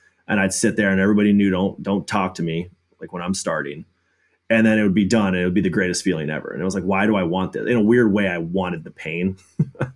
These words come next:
So, uh, so it definitely is kinda, like, translated over. It's very similar to the speaking thing.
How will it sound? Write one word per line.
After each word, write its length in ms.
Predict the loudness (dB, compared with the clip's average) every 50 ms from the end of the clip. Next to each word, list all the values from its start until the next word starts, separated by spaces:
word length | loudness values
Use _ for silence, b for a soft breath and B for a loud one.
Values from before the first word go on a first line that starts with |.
| B B B B B B B
So, 420 | -6 -2 2 4 4 4 6 4 4
uh, 360 | 4 2 2 0 -2 -4 -6 b b b b b b b -2
so 140 | 2 2
it 60 | 4 4
definitely 200 | 4 4 4 4
is 100 | 4 4
kinda, 160 | 2 2 2
like, 140 | 2 0 0
translated 540 | 0 0 0 2 2 0 0 0 0 0
over. 180 | -2 -2 -2 -4
It's 80 | -4 0
very 260 | 2 2 2 2 0
similar 300 | -2 -2 -4 -4 -4 -6
to 60 | -6
the 80 | -8 -10
speaking 320 | -10 -10 -12 -12 -12 -16
thing. 140 | -16 -18